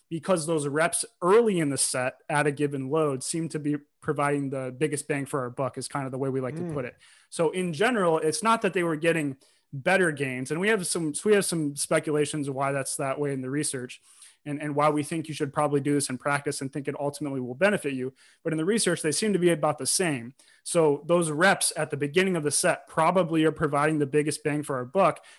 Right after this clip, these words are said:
Speaker 1: because if we just cut those reps off the end, we get the same strength gains. So that's kind of the way we kind of started to frame this in terms of force production, is that, okay, if force production is ultimately what we want to train for on the platform, which is gonna be a single at a ten R P E,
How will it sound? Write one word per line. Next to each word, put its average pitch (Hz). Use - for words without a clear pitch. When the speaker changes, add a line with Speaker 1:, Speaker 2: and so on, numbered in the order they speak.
Speaker 1:
because 165
if 151
we 165
just 160
cut 170
those 156
reps 151
off 147
the 139
end, 190
we 151
get 147
the 135
same 139
strength 147
gains. -
So -
that's 190
kind 190
of 170
the 165
way 170
we 151
kind 165
of -
started 165
to 139
frame 165
this 135
in 147
terms 160
of 127
force 226
production, 139
is 151
that, 151
okay, 175
if 151
force -
production 175
is 147
ultimately 165
what 147
we 147
want 147
to 135
train 156
for 147
on 127
the 113
platform, 147
which -
is 139
gonna 147
be 139
a 131
single 147
at 139
a 135
ten 147
R 131
P 139
E, 143